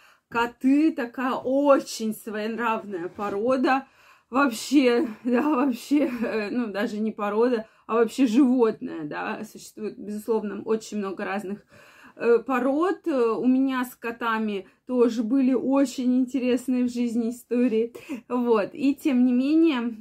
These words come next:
такая вот очень интересная тема. А самый главный вопрос — вредно ли это для вас, прежде всего, и для вашего здоровья. Поэтому, если у вас коты,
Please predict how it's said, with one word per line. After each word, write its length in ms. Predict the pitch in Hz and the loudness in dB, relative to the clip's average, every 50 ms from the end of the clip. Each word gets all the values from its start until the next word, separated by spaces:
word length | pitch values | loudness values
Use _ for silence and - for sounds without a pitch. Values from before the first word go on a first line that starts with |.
| 240 226 | -10 -10
такая 360 | 202 202 - 247 233 240 254 | -10 -10 -6 -4 -4 -4 -2
вот 220 | 233 233 226 226 | -2 -4 -4 -2
очень 480 | 208 220 226 - - 240 247 240 247 254 | -4 -6 -6 -4 -2 -2 0 0 0 0
интересная 640 | 254 233 - 220 220 226 226 240 240 247 226 226 226 | -2 -2 -2 -2 0 0 0 0 -2 -6 -10 -10 -6
тема. 560 | - 330 359 403 427 415 349 302 233 - - | -2 -2 -2 0 0 2 2 2 2 0 -4
А 240 | - - 220 208 226 | -6 -4 -4 -4 -4
самый 400 | 233 - 294 311 349 311 302 254 | -4 -2 0 2 2 2 2 0
главный 380 | 240 233 226 240 247 247 247 233 | -2 -4 -4 -2 -2 -2 -2 -2
вопрос — 440 | 240 247 247 294 262 240 240 247 - _ _ _ _ _ _ - | -4 -4 -4 -2 -2 -2 -2 -4 -8 _ _ _ _ _ _ -8
вредно 640 | 226 254 254 311 330 339 339 240 247 240 220 208 | -4 0 2 2 2 2 2 2 2 2 2 0
ли 140 | 208 208 214 | 0 0 -2
это 520 | 180 - - - 247 302 330 - - 269 247 | -2 -2 -4 -2 -2 -2 -2 -4 -6 -6 -6
для 500 | 214 180 190 196 202 214 233 240 220 - _ _ _ - | -6 -6 -4 -2 0 0 0 -2 -4 -10 _ _ _ -8
вас, 440 | - 220 208 196 208 - - - _ _ | -4 -2 -2 -2 -2 -6 -14 -18 _ _
прежде 420 | - 208 226 240 247 247 208 220 | 2 2 4 4 2 0 -6 -10
всего, 320 | 214 - - 190 185 254 311 | -10 -10 -12 -8 -4 -4 -4
и 80 | 302 | -4
для 140 | 214 190 175 | -4 -6 -6
вашего 400 | 175 196 226 240 - 233 202 208 | -6 -6 -6 -6 -8 -8 -8 -8
здоровья. 440 | 180 - 196 180 185 - - - - _ _ - - - - - - - _ | -8 -8 -8 -8 -8 -8 -8 -12 -18 _ _ -20 -20 -20 -20 -20 -20 -10 _
Поэтому, 720 | 294 294 294 302 277 - - 240 247 233 220 208 214 202 - _ _ _ _ _ _ _ _ _ _ _ _ _ _ _ _ _ _ _ _ _ _ _ - - - | 0 2 2 2 2 0 -2 -2 -2 -2 -2 -2 -4 -6 -8 _ _ _ _ _ _ _ _ _ _ _ _ _ _ _ _ _ _ _ _ _ _ _ -20 -20 -16
если 460 | 233 220 240 269 285 320 - - 240 | -6 -2 2 2 2 2 0 -2 -4
у 60 | 220 202 | -4 -2
вас 260 | 214 208 214 - - | -2 -4 -4 -6 -8
коты, 580 | - 214 220 - - 269 302 339 381 339 - | -10 -10 -10 -6 0 2 4 4 4 2 0